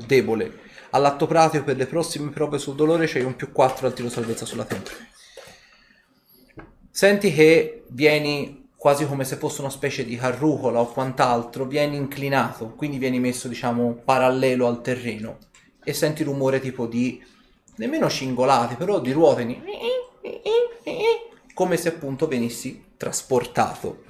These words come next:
da qualche parte. E voi altri tre vedete Olkir che sbuca fuori da una, da una parte della stanza in penombra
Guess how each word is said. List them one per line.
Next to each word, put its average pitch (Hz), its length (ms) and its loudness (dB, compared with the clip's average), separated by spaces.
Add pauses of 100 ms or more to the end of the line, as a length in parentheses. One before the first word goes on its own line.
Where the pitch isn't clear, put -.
(340)
da - 140 -4
qualche 123 320 -2
parte. - 680 -12 (360)
E 247 100 6
voi 165 220 4
altri 123 300 0
tre 117 180 -6
vedete 120 400 -6
Olkir 127 480 -4
che 127 140 -6
sbuca 147 320 -6
fuori 156 260 0
da 117 80 0
una, 120 300 -4
da 120 80 -2
una 120 160 -2
parte 160 340 -2
della 101 140 -6
stanza 110 720 -8
in 120 160 -6
penombra 120 680 -4